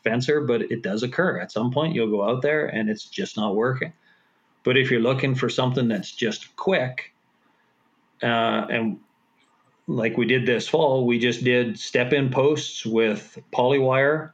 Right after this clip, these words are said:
one wire, and it's at the perimeter of the quarter section mark on a hundred acres of alfalfa that we didn't get a second cut of hay on. Uh, we got one massive cut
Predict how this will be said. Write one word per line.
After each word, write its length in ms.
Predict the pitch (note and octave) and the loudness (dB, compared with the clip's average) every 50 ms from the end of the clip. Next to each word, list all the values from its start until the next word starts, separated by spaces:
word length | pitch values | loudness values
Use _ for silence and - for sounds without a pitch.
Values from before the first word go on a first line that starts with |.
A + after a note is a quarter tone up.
| _ - | _ -8
one 400 | - A2 A2+ A#2+ C3 C#3 C#3+ C3+ | -4 -2 0 0 2 2 2 2
wire, 540 | B2+ B2 B2+ C3+ B2 A2 A2 A#2+ B2+ B2+ - | 2 2 2 2 2 2 0 -2 -2 -4 -2
and 140 | A#2+ A#2+ A#2 | 0 0 0
it's 260 | A#2+ A2 - - - - | 0 -2 -6 -8 -6 -2
at 220 | - A#2 B2 B2+ | -2 0 0 0
the 80 | - B2+ | 0 -2
perimeter 640 | C3 - - C3+ B2+ C3+ C#3+ D3 C3 A#2+ A2+ A#2 A2+ | -2 -2 -2 0 0 2 2 2 2 2 2 2 2
of 240 | - - A2 G2+ F#2+ | 0 -2 -4 -4 -4
the 80 | G#2+ G#2 | -6 -4
quarter 300 | - C3+ C3 B2 A2+ G2 | -2 0 0 0 0 0
section 380 | - B2+ C3+ C3+ - - C#3+ | 0 -2 -2 -2 -2 -2 0
mark 320 | A#2+ G#2 G2+ A#2 A#2 A#2 - | 0 0 0 0 0 0 -2
on 160 | G#2+ G#2+ G#2+ | -2 0 0
a 60 | G2+ | 0
hundred 280 | G#2 B2 B2 A#2 A2+ A2+ | 0 0 0 2 2 2
acres 360 | A#2+ B2 B2 C3 B2 G#2+ A2+ | 0 0 0 0 -2 0 0
of 100 | A2+ G#2+ | 0 0
alfalfa 560 | A2 G#2+ G#2 - - A#2 A#2 A#2 A#2 A2+ G#2+ | 0 0 0 0 0 0 0 0 0 -2 -2
that 120 | G2+ G2+ | -2 0
we 100 | F#2+ A2 | -2 -2
didn't 260 | G#2 A2 A2+ A2+ A2+ G#2 | -2 -2 -2 -2 -2 -2
get 140 | A2+ A2 | -2 -2
a 60 | G#2 G2+ | -2 -4
second 380 | - - A2+ A2 - A2+ G#2+ | -4 -4 -4 -4 -4 -6 -6
cut 180 | - A#2+ A2 G2+ | -4 -4 -4 -4
of 100 | G2 - | -4 -2
hay 180 | A#2+ B2 B2+ | 0 0 0
on. 320 | A#2+ G#2+ G2 G2 G#2 G2+ - _ _ _ _ _ _ _ _ _ _ _ _ _ _ _ _ _ _ _ _ _ _ - | 0 0 -2 -2 -4 -6 -8 _ _ _ _ _ _ _ _ _ _ _ _ _ _ _ _ _ _ _ _ _ _ -6
Uh, 160 | - A2 A2 A2 | -2 -2 0 0
we 140 | G#2+ G#2+ G2+ | 0 0 0
got 340 | G2+ A#2 G#2 G#2+ A2 - G#2+ | 0 0 0 0 0 0 0
one 320 | A#2 A#2+ B2 A#2+ A2+ G#2+ | 2 2 2 2 2 2
massive 560 | G#2+ G#2 G#2 G#2+ C#3 C#3+ - - D3 B2+ - | 2 0 0 0 -2 0 0 0 -2 -2 -2
cut 380 | - - - F#2+ B2 B2+ - | -4 -4 -2 -2 -2 -4 -8